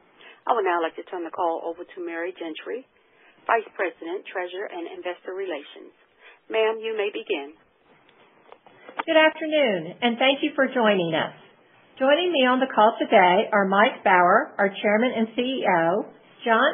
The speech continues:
Speaker 2: Eldh, our Chief Revenue Officer, and Jerry Lyons, our Chief Financial Officer. We will review our operating results for the quarter and fiscal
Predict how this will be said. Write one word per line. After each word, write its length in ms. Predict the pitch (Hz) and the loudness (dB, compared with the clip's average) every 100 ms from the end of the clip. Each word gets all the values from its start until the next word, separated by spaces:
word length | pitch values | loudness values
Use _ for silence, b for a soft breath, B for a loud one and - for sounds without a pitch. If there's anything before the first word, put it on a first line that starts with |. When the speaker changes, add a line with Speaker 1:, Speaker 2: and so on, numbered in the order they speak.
| - | 0
Speaker 2:
Eldh, 560 | 208 196 185 233 - | 2 4 4 2 0
our 160 | 208 202 - | -2 -2 -2
Chief 240 | 254 254 | -6 -2
Revenue 400 | 233 214 202 196 | 4 4 4 0
Officer, 800 | 185 175 175 185 - 185 233 - b b - | 2 0 0 -6 -2 0 0 -2 b b -4
and 160 | 202 | 0
Jerry 320 | 208 208 247 | 4 4 6
Lyons, 400 | 247 202 185 190 202 - | 4 4 4 0 -2 -2
our 80 | 202 | -4
Chief 320 | - 233 233 | -2 -4 0
Financial 480 | 233 214 202 202 190 | 2 4 2 0 0
Officer. 720 | 175 170 165 - 147 135 - b b b | 0 0 -6 -10 -8 -8 -14 b b b
We 160 | 247 277 | -2 0
will 160 | 294 | 2
review 480 | 240 226 202 247 302 330 359 370 | 2 2 2 2 2 0 -6 -4
our 160 | - 202 | -2 2
operating 480 | 208 214 254 254 226 | 4 4 2 0 -2
results 400 | 208 214 220 - 262 | 2 2 2 -2 -6
for 80 | |
the 80 | 254 - | -6 0
quarter 320 | 233 226 247 226 | 4 4 4 0
and 80 | 220 | 0
fiscal 400 | 226 220 - | 0 -2 -2